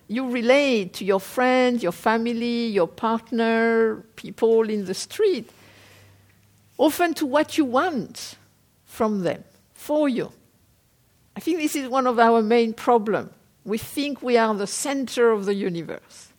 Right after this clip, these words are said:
We are the center of our, of our universe, but not the center of the universe. Everybody is little center. But I mean, if you want to meet,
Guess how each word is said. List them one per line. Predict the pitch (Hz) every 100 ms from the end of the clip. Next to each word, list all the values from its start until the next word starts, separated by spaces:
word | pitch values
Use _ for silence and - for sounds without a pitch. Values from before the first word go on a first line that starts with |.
| _ _ _ _ _ _ _ _ _ _
We | 240 277
are |
the | 226 208
center | - 254 240 247 -
of | 202
our, | 190 180 180 - _ _ _
of | 208 180 -
our | 285 370 330 247
universe, | 170 180 165 156 143 - - - - _ _
but | 214
not | 214 240
the | 196
center | - 240 226 247 208 214
of | 208 185 233
the | 294 214 135 - _ _ _ _
universe. | 170 180 170 165 - - _ - _ _ -
Everybody | 302 392 381 339 240
is | 220 214
little | 220 214 190
center. | - 247 185 - - - _ _ _ _ - - -
But | 480
I | 311
mean, | 359
if | 320 -
you | 277
want | 330 427
to | - 302
meet, | 330 440 320 - - -